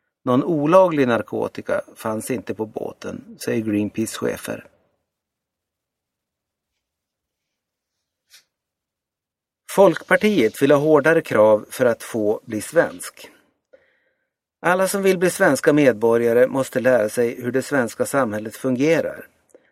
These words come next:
Därför ska de gå en kurs i samhällskunskap. Det tycker Folkpartiets ledare. Folkpartiets ledare säger att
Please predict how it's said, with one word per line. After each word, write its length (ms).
Därför 220
ska 160
de 180
gå 180
en 100
kurs 440
i 100
samhällskunskap. 1160
Det 120
tycker 240
Folkpartiets 840
ledare. 400
Folkpartiets 600
ledare 400
säger 360
att 300